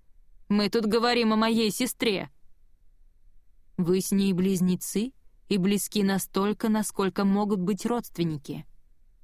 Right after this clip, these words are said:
И тоже делите общее наследие и предназначение.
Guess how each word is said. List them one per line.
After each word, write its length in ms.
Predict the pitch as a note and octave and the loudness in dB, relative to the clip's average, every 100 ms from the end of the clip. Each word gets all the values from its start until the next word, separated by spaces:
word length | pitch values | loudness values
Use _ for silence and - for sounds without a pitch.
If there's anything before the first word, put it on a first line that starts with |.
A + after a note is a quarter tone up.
| - | -4
И 120 | G3 | -4
тоже 400 | - G3 A3 C#4 | 0 0 0 0
делите 540 | A3+ A#3 F#3 E3 F#3+ E3 | 0 0 0 0 -2 -2
общее 420 | F#3+ E3+ - F3+ | -2 -2 -2 0
наследие 800 | E3+ E3+ - F3 E3+ D3 F3+ F3+ - - - - | 0 -2 -2 0 0 0 0 -2 -6 -20 -20 -6
и 80 | G3+ | -2
предназначение. 1080 | F#3+ E3+ F#3 F3 F3+ F3+ - D#3+ C#3+ D3+ | 0 0 0 0 0 -2 -4 -6 -6 -10